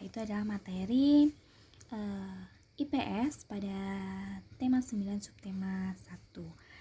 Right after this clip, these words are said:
Sekali ini kita akan lanjutkan yaitu materi muatan pembelajaran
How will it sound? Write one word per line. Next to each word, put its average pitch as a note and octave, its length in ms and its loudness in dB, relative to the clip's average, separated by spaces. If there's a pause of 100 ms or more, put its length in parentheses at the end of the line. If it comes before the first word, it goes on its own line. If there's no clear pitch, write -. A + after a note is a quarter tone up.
(160)
Sekali G#3+ 240 -2
ini B3 160 6
kita D4 160 4
akan D4 260 8 (460)
lanjutkan C4+ 720 4
yaitu C4 480 0
materi A#3+ 720 2 (100)
muatan D4 380 4
pembelajaran B3 800 4